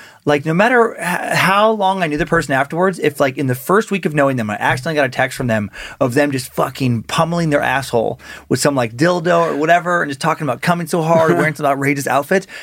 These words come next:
there's no way I don't think about that every <laughs> time I fucking see them, probably for the rest of the relationship.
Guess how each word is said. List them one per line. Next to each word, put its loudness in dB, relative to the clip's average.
there's 2
no 2
way 2
I 0
don't -2
think -2
about 2
that 2
every 2
<laughs> -8
time 0
I 0
fucking -2
see 2
them, 0
probably -2
for -8
the 0
rest -2
of -8
the -2
relationship. 0